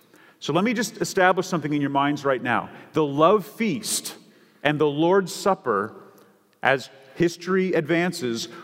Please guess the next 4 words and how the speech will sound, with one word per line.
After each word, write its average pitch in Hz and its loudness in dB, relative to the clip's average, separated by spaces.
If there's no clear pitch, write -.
will 147 0
become 147 -2
increasingly 160 -2
distinct. - -8